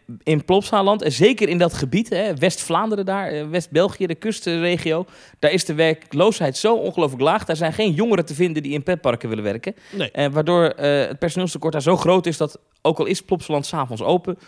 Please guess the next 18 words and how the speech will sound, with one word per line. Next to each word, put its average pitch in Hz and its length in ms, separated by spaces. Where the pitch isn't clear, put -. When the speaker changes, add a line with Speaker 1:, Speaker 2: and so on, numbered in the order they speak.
Speaker 1:
bijna 180 260
alle 196 200
horeca 190 380
dan 117 220
dicht 120 260
gaat. - 280
Dat 156 120
is 170 60
Speaker 2:
Hmm. 117 100
Speaker 1:
toch 208 100
wel 180 120
heel 196 160
apart, - 520
moet 135 140
ik 113 60
Speaker 2:
Ja. 120 60
Speaker 1:
zeggen. 104 260
Speaker 2:
Ja. 151 200